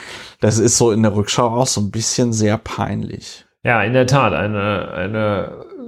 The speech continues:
Speaker 2: Übung, die zu wenigen Zeiten der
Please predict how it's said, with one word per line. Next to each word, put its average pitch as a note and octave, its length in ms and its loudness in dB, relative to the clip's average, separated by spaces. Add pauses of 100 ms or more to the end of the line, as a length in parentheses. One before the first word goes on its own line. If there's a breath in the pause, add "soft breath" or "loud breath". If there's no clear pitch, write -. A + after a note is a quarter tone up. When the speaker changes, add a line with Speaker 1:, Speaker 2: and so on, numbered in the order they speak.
(320)
Speaker 2:
Übung, C3 760 -2
die A2 640 0 (400)
zu A#2 220 -2
wenigen C3 400 4
Zeiten C3+ 680 0 (800 loud breath)
der A#2 420 6